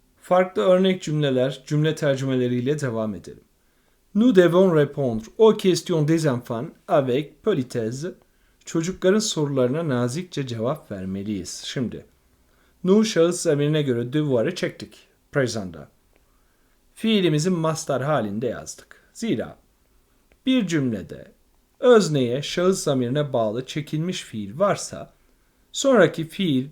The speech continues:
fiiller mutlaka mastar olarak kalır. Répondre gibi. A edatını alıyor diye söylemiştik. Burada D var. Bu nedir?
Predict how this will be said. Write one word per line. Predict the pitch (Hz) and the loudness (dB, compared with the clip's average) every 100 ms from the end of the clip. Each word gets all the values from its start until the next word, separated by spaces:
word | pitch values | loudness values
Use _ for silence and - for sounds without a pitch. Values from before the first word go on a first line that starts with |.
| - | -14
fiiller | _ 220 185 143 127 143 | _ -2 0 0 0 0
mutlaka | 180 185 - 117 143 131 | -2 -4 -4 -6 -4 -4
mastar | 151 156 - - 104 | -4 -4 -6 -12 -12
olarak | - 139 95 110 147 - | -8 -6 -6 -6 -8 -10
kalır. | 107 98 104 139 - | -14 -10 -10 -12 -8
Répondre | 107 - 104 104 95 - | -8 -8 -12 -12 -14 -16
gibi. | 87 98 151 - _ _ _ _ _ _ _ _ _ | -10 -10 -10 -16 _ _ _ _ _ _ _ _ _
A | 226 202 | 4 6
edatını | 151 143 139 151 | 4 2 0 -4
alıyor | 135 135 127 | -2 0 0
diye | 127 | -2
söylemiştik. | 123 - 120 117 113 - 85 - _ _ _ _ _ _ _ | -4 -8 -6 -6 -10 -14 -16 -18 _ _ _ _ _ _ _
Burada | 285 190 151 | 0 4 4
D | 151 165 135 | 4 2 2
var. | 104 151 196 | -4 -6 -6
Bu | |
nedir? | 147 90 85 - | -4 -6 -10 -16